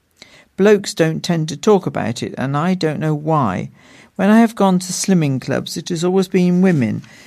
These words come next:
maybe partners, if they are being forced, but once they are onto it, they tend to stick at it.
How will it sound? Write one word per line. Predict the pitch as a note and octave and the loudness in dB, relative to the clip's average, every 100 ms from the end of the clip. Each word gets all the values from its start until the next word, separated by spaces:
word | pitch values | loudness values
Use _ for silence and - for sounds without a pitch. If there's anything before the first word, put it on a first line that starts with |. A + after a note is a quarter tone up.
| _ | _
maybe | E3 F3+ F3+ | 0 2 2
partners, | F#3 - F#3 D#3+ - G2+ G2 - - _ | -2 2 2 2 -2 -2 -4 -6 -16 _
if | D#3 D#3 | -6 -2
they | E3 | 0
are | D3+ | 0
being | D#3 D3+ D3+ | 0 -2 -2
forced, | - F3 C3 A2+ - - - - | -2 0 0 -2 -6 -14 -20 -8
but | - - | -4 2
once | F#3+ G3+ - | 2 2 2
they | G#3 | 2
are | G3+ E3+ | 4 4
onto | E3 E3+ - | 2 2 0
it, | G#2 A2 - | -2 -4 -2
they | - D#3 | -2 -2
tend | - C#3+ C#3 | 0 0 0
to | - | -4
stick | - B3 B3 | -2 -2 0
at | - - | -4 -4
it. | A#2+ - | -6 -6